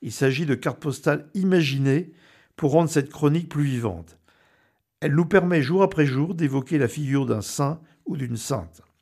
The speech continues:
Aujourd'hui, nous avons reçu une nouvelle carte postale. Elle provient de Lyon.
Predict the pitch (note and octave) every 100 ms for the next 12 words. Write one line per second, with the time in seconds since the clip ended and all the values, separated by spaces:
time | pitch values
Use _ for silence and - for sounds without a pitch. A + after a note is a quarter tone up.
0 | _ _ _ _ _ _ - _ _ _
1 | _ _ - A3+ F#3 D#3 A2+ A#2 F3+ -
2 | _ _ D#3 D3+ E3 E3+ F3+ - G#3 D3+
3 | F3+ G#3 E3 D3+ - C3 - A#2+ A#2 E3+
4 | - - _ _ _ _ - C3+ - E3+
5 | F#3 E3+ F3 E3+ C#3 B2 A#2 A2+ D3 D#3+